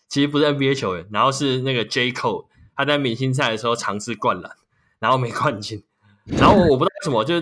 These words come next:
那个画面一直在我脑海中。就那个时候是那个 Dennis Smith Junior 嘛，然后他 cue J Cole 上来，然后帮他抛球，然后他灌篮这样。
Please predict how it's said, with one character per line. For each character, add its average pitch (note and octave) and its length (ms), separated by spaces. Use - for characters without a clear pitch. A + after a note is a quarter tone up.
那 F3+ 100
个 C#3+ 80
画 D#3 160
面 D3 140
一 D3 40
直 C3 100
在 C3+ 120
我 B2 80
脑 G2+ 160
海 G#2 140
中。 - 200
就 F#3+ 120
那 A3 80
个 G3+ 100
时 D#3 80
候 F3+ 80
是 F3 160
那 E3+ 100
个 C3+ 200
Dennis C#3 400
Smith C3 260
Junior A2+ 380
嘛， - 80
然 A2 100
后 B2 80
他 C3 220
cue B2 240
J A#2+ 220
Cole A#2+ 180
上 G#2+ 180
来， E2 100
然 G2 100
后 A#2 120
帮 A#2 120
他 A#2+ 180
抛 B2+ 300
球， G2+ 280
然 G2 100
后 G#2+ 60
他 A2 60
灌 G#2+ 220
篮 D2 160
这 G#2 60
样。 E2 100